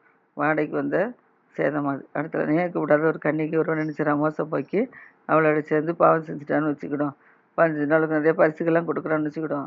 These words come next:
அப்போ அவளுக்கு, அவளை விட, ஆ, அவளை விவாகம் பண்ணிடுறவன் என்ன செய்றான்னா, அவள் தகப்பனுடைய, அவனை, அவனுக்கு எது-, எதுக்க-, ம், கொடுக்க மாட்டேன்னு சொல்லி சொல்லிட்டானா, கன்னிகளுக்குரிய கொடுக்கப்படும் பரிசு பொருட்களை என்ன செய்யணுமா? அவன் என்ன செய்யுது? பணத்தை நிறுத்தி என்ன செய்யணுமா?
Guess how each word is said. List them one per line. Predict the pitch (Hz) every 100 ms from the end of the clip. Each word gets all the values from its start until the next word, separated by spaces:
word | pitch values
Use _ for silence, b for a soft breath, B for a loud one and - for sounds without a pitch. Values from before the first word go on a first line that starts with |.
| -
அப்போ | 143 165 165
அவளுக்கு, | 160 160 156 - 151 151 147 b b _
அவளை | 156 165 160
விட, | 170 185 170 - -
ஆ, | 151 156 151 -
அவளை | 151 160
விவாகம் | 160 170 185 165
பண்ணிடுறவன் | 160 160 170
என்ன | 160 156
செய்றான்னா, | 160 151 147 220
அவள் | 165 156
தகப்பனுடைய, | 151 160 165 151 156 185 285 b b b _
அவனை, | - 156 160 151 -
அவனுக்கு | - 151 156 151 160
எது-, | 160 151 147
எதுக்க-, | 147 151 170 175 180 -
ம், | - 143 143 139
கொடுக்க | 160 170 180
மாட்டேன்னு | 165 170 170
சொல்லி | 170 151 160 214 - - _ -
சொல்லிட்டானா, | 147 151 151 139 147 240 262 b b b _ 165
கன்னிகளுக்குரிய | 175 208 208 196 196 185 175
கொடுக்கப்படும் | 165 165 170 151 170 196 -
பரிசு | 156 185 - 180
பொருட்களை | 170 165 - 160
என்ன | 160 165
செய்யணுமா? | 151 165 262 b b b -
அவன் | 160 165
என்ன | 165 160
செய்யுது? | 160 170 151
பணத்தை | 147 160 160 160 175 233
நிறுத்தி | 180 185 220 220
என்ன | 180 156
செய்யணுமா? | 160 151 160